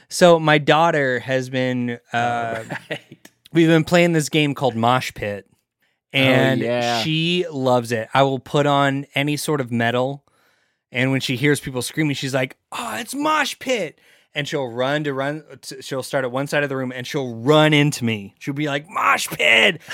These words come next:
Speaker 1: And we just, like, pretend to mosh pit, and it's, like, it's so good.
Speaker 3: <laughs>
Speaker 1: And so I've been playing, like, He Is Legend, and a lot of Maylene, and, uh, yeah. So my daughter likes this record too, and I think it, I think it holds up.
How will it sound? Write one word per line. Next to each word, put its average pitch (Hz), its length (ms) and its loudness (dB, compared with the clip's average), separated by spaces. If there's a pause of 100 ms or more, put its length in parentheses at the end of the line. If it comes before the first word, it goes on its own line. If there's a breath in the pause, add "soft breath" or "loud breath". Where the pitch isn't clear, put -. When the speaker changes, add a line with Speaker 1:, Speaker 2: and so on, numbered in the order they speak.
(100)
Speaker 1:
And 156 140 -2
we 143 80 2
just, 139 220 -6
like, 135 180 -4
pretend 135 320 -4
to 123 60 -2
mosh 120 400 -4
pit, 113 380 -2
and 123 200 -4
it's, 120 220 -8
like, 123 340 -4
it's 127 220 -8
so 143 400 0
good. 123 360 0 (200 loud breath)
Speaker 3:
<laughs> - 200 -16
Speaker 1:
And 131 140 -6
so 147 120 0
I've 139 80 -2
been 139 100 -8
playing, 131 220 -4
like, 110 200 -12
He 113 220 -8
Is 95 180 -8
Legend, 139 720 2 (420 soft breath)
and 107 720 -8
a 110 80 -4
lot 113 300 2
of 117 60 -2
Maylene, 110 640 -6 (680)
and, 110 500 -6
uh, 104 320 -4
yeah. 151 320 2
So 147 260 4
my 139 160 2
daughter 165 280 0
likes 113 220 0
this 110 160 -12
record 107 320 -10
too, 101 320 -8 (300)
and 123 300 -2 (120)
I 165 400 0
think 175 260 -10
it, 165 380 -4
I 160 100 -4
think 170 180 -12
it 151 100 -14
holds 135 220 -16
up. 120 160 -14